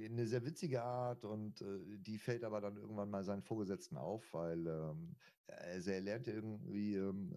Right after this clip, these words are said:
flüchtig eine Vietnamesin kennen und, ähm, verliebt sich in die und, äh, kommt dann irgendwie über ihren Bruder weiter an, an sie ran oder erfährt zumindest ihren Namen. Und, ähm, dieser Bruder eben auch Vietnamese,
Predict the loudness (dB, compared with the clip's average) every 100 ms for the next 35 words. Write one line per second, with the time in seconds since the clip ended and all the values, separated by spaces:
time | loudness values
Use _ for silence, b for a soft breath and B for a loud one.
0 | -6 -6 -6 -4 -2 0 2 2 2 2
1 | 0 2 2 2 2 0 0 -2 0 -2
2 | -4 -6 -4 -2 -2 -6 -12 _ _ _
3 | -20 -20 -4 0 0 0 -4 -4 -2 -2
4 | -2 0 0 0 -2 -2 0 0 -4 B
5 | B B B -4 0 0 0 -2 0 2
6 | 2 4 2 4 4 4 4 0 0 0
7 | 0 -2 0 -2 -4 -10 _ 0 2 4
8 | 4 4 2 2 4 4 2 2 0 0
9 | 0 0 2 2 4 4 2 0 -2 B
10 | B B B B 0 2 4 4 0 -2
11 | 0 2 2 0 -2 -8 -16 -20 -6 -2
12 | 0 2 0 0 -4 -4 -2 -2 -2 0
13 | 2 2 2 2